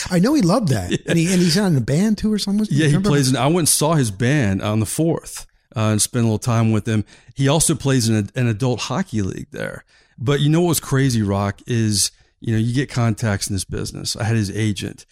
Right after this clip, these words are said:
Speaker 2: She never got back to me. I had a friend of a friend find Flutie for me. Flutie and I start texting, and he said, "Listen, come see me. I have a, a baseball game.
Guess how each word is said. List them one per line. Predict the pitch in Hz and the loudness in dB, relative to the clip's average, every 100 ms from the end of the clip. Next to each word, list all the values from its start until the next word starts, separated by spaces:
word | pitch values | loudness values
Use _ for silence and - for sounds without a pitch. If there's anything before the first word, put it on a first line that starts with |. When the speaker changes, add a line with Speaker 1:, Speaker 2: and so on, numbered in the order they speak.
| _ _ | _ _
Speaker 2:
She | - - | -8 -2
never | 110 110 | -2 0
got | 101 95 | -2 -4
back | 104 104 - | -6 -10 -8
to | |
me. | 101 101 - _ - | -10 -10 -12 _ -6
I | |
had | 113 | -4
a | 104 | -2
friend | - 123 127 139 | -2 0 2 0
of | 117 | -2
a | |
friend | - - 120 104 - 92 _ _ _ _ _ - | -4 -2 0 -2 -4 -12 _ _ _ _ _ -14
find | - 120 117 | -4 0 0
Flutie | - 120 113 101 | 0 0 0 -2
for | - 107 | -6 -8
me. | - 113 _ _ _ _ - | -8 -10 _ _ _ _ -8
Flutie | - 131 147 170 165 135 - _ _ - | -2 2 2 2 2 0 -6 _ _ -8
and | 117 113 | -2 0
I | |
start | 110 - 110 - | 0 -2 -4 -2
texting, | 123 123 - 107 107 | -2 -2 -4 -6 -4
and | |
he | 107 | -2
said, | 117 113 | 0 0
"Listen, | 104 117 - 98 - _ _ | 0 0 -2 -6 -12 _ _
come | - 139 | -2 0
see | 143 - 131 | 0 0 2
me. | 123 123 | 2 2
I | 107 | 0
have | 117 107 | 0 0
a, | 101 - | -4 -6
a | - 117 | -8 -6
baseball | 104 120 120 127 120 | -2 -2 -2 -2 -2
game. | 107 113 113 | 0 0 0